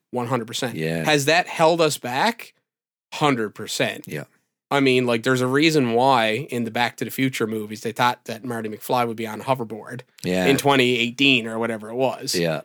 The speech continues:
Speaker 1: Right? And a lot of that is because, it, you know, it's, it's pretty surprising, actually, that we haven't really changed,
Speaker 2: Mm.
Speaker 1: aside from, you know, smartphones and
Speaker 2: Yeah.
Speaker 1: internet.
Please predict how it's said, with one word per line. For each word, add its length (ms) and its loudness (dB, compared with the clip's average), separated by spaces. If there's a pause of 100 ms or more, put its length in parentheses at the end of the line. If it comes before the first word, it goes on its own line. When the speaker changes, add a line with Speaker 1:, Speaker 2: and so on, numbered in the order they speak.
(120)
Speaker 1:
Right? 420 4 (280)
And 340 4
a 60 0
lot 240 4
of 60 -4
that 180 2
is 120 -6
because, 520 -6 (160)
it, 140 4
you 100 4
know, 80 8
it's, 140 4
it's 120 4
pretty 200 4
surprising, 540 4
actually, 380 2
that 140 2
we 100 2
haven't 400 0 (440)
really 300 6
changed, 640 0 (200)
Speaker 2:
Mm. 400 -2
Speaker 1:
aside 400 4
from, 380 4 (380)
you 80 0
know, 60 0
smartphones 800 2
and 100 4
Speaker 2:
Yeah. 60 0
Speaker 1:
internet. 500 2